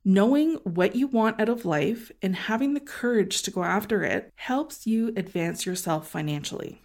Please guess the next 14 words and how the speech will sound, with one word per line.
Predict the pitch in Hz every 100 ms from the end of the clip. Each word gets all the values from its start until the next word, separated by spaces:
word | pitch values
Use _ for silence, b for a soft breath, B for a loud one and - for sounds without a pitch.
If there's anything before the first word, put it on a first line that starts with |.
| _
If | 165 175
you |
don't | 170 165
know | 202
what | 220 247
you | 262
want, | 302 294 294 - _ _
you'll | 180 180
never | 170 147 160
get | 160 151
it. | 143 - - _ _
Defining | 196 190 - 208 202 240 277 285
those | 240 185 175
goals | - 185 190 196 196 202